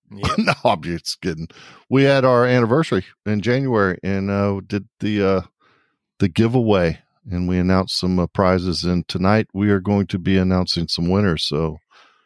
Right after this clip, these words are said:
Speaker 1: You know, that's,
Speaker 2: uh,
Speaker 1: I just wanna say thank you to the, our sponsors who have donated for that. 'Cause that's
Speaker 2: yeah,
Speaker 1: just,
Speaker 2: man.
Speaker 1: that's just really, that's re-, really cool of 'em. I mean,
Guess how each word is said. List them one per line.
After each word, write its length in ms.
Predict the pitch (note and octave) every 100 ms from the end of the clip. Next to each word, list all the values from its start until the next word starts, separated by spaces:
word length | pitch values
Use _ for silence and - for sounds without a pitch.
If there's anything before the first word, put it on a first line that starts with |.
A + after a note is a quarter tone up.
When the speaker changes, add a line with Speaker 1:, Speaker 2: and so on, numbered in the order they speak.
| _
Speaker 1:
You 120 | D3
know, 40 | D3+
that's, 160 | F3 F3
Speaker 2:
uh, 200 | E2 E2 - _ _ _ _ _ _ - _
Speaker 1:
I 80 | -
just 140 | E3+ D#3+
wanna 100 | B2+
say 200 | - A2+
thank 340 | - B2 A#2+
you 160 | A2+ G2+
to 460 | - G#2 G2+ G2 - _ _ _ _ _ _
the, 320 | A2+ G#2+ G#2
our 100 | A2+
sponsors 800 | G2+ - A#2 A2+ A2+ A2+ A2+ G2+ - G2+
who 80 | A2
have 180 | G#2 F2
donated 560 | A2 A2 A2 A2+ A2+
for 180 | - A#2+
that. 260 | A#2 A#2+ A#2+
'Cause 80 |
that's 160 | F#2 A2
Speaker 2:
yeah, 80 | G#2
Speaker 1:
just, 120 | G2+
Speaker 2:
man. 240 | F#2 E2+ - _ -
Speaker 1:
that's 140 | C3+
just 160 | B2 G2+
really, 260 | A#2 G#2+ F2
that's 220 | A#2 -
re-, 100 | D3+
really 300 | A#2+ A#2+ C#3
cool 340 | G#2 - G2+ F#2
of 120 | F#2
'em. 120 | F2+ F#2
I 80 |
mean, 320 | G2+ G#2 G2+